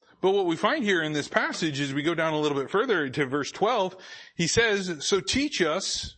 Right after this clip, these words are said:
talking, uh, you know, Moses praying to God. So, so, you know, here he is asking God, "So teach us to number our days that we may apply our hearts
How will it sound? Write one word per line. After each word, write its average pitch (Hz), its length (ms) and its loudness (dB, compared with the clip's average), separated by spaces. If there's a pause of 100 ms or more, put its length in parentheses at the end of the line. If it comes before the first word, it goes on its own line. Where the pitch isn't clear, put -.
(100)
talking, 165 640 0
uh, 139 140 2
you 135 240 -2
know, 120 180 0 (300)
Moses 151 400 -2
praying 156 360 0
to 175 80 0
God. 151 360 2 (260)
So, - 140 -12 (220)
so, 151 260 0 (360)
you 143 340 -8
know, 117 100 -2
here 147 200 2
he 175 120 2
is - 260 -6
asking 151 300 -2
God, 151 240 0
"So 151 80 -2
teach 277 380 -2
us 131 340 -2 (400)
to 180 140 0
number 190 340 0
our 147 260 4
days 185 680 0 (600)
that 175 140 6
we 180 120 0
may 185 240 0
apply 180 480 2
our 170 180 4
hearts - 680 -2